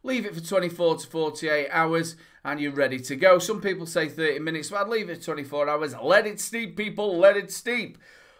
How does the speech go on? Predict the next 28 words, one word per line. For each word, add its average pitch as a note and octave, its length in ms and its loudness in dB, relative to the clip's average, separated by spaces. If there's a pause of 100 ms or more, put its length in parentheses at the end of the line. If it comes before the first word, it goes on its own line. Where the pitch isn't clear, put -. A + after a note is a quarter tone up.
(200)
Well, B3 440 2 (840)
let's E3+ 280 -6
get - 400 0
on E3 500 4
with D3 460 0
the D3+ 120 0
review. C#3+ 760 2
We've F#3 180 -2
got A3 220 4
four A#3 260 2
different G#3 320 -4
flavours. F#3+ 480 4 (260)
And G#3+ 80 -2
like B3 100 4
I B3 40 -2
said, A#3 200 0
the A3+ 60 0
way B3 100 8
it G#3+ 140 2
does A3+ 160 -4
come, G#3 240 0
you F#3 60 -4
get E3+ 240 -2
these D#3 220 -4
nice E3 340 -4
little D3 240 -2
packaging D3 680 -6
through. E3+ 380 2